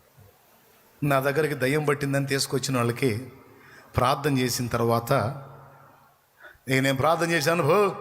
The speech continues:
ఇక రాదు, పో" అనను. కూర్చోబెట్టి చెబుతా, ముందు అడుగుతా, "బాప్తీసం పొందావా?" అని.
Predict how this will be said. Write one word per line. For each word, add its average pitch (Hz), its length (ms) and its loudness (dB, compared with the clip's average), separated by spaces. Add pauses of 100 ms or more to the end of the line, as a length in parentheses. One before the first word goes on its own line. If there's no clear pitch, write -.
(160)
ఇక 127 100 -4
రాదు, 175 260 2
పో" 175 220 2
అనను. 151 600 -2 (960)
కూర్చోబెట్టి 143 580 0
చెబుతా, 131 540 -2 (1200)
ముందు 143 180 2
అడుగుతా, 143 400 0
"బాప్తీసం 135 560 -2
పొందావా?" 123 420 0
అని. 120 220 -2